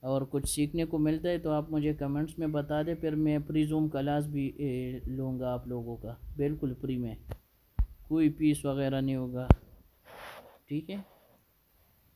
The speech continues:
तो आप लोग फिर मुझे comments में बता दें। अच्छा,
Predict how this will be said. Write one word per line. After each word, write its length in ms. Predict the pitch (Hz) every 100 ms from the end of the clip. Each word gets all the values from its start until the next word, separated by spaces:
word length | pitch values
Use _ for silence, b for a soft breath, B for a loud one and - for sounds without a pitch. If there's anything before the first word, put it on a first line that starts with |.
| - -
तो 100 | 123
आप 220 | 131 135
लोग 180 | 143 139
फिर 160 | 143 147
मुझे 540 | 143 147 143 139 135
comments 420 | 135 131 139 147 143
में 100 | 131
बता 300 | 127 135 147
दें। 140 | 160 156 - _ _ _ _ _ _ _ _ - _ _ _ - - - - - - - _ _ - - - _ _ _ _ _ _ _ _ _ - _ _ _ - - - - - -
अच्छा, 320 | 135 151 139